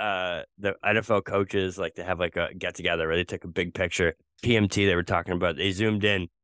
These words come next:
He's right in the front row. You could literally just see the entire thing just sticking. You're like, "No wonder this dude's so fucking confident." This guy, he's got a nine-inch just hole hanging between. That's Sean Payton for you, bro. But on that note,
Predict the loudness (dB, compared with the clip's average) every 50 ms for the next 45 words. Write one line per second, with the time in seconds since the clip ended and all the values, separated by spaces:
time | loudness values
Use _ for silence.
0 | _ _ _ _ -10 -6 -2 2 2 2 2 2 0 0 0 0 -2 -4 -4 -4
1 | -2 0 0 0 0 -2 -4 -6 -8 -10 -10 -8 -6 -6 -6 -6 -6 -8 -10 -12
2 | -12 -10 -10 -10 -8 -10 -12 -14 -12 -8 -6 -6 -6 -6 -8 -8 -10 -10 -10 -12
3 | -14 -14 -12 -10 -10 -8 -8 -6 -4 -4 -2 -2 -2 -2 -4 -4 -2 -2 -2 0
4 | 0 0 0 2 2 2 2 0 -2 -6 -8 -8 -6 -4 -2 -2 -2 -2 0 -2
5 | -4 -2 -4 -8 -6 -2 0 0 0 0 -2 -6 -8 -8 -8 -10 _ _ _ _
6 | _ _ -16 -4 2 4 4 6 6 4 4 4 4 2 2 2 0 0 0 2
7 | 2 4 4 4 4 2 2 2 0 0 -2 -6 -8 -8 -8 -8 -10 -10 -10 _
8 | _ _ _ 0 4 6 8 8 6 6 2 -2 -4 -4 -6 -10 -16 -20 -20 -20
9 | _ _ _ _ _ _ _ _ _ _ _ _ _ _ _ _ _ _ 4 4
10 | 4 4 6 6 6 6 6 4 2 2 2 0 -2 -2 -2 -2 -2 -2 -6 -10
11 | -12 -12 -12 _ _ _ _ _ _ _ _ _ _ _ _ _ -6 -6 -6 -6
12 | _ _ _ _ _ 4 6 8 8 8 8 6 6 6 6 4 4 2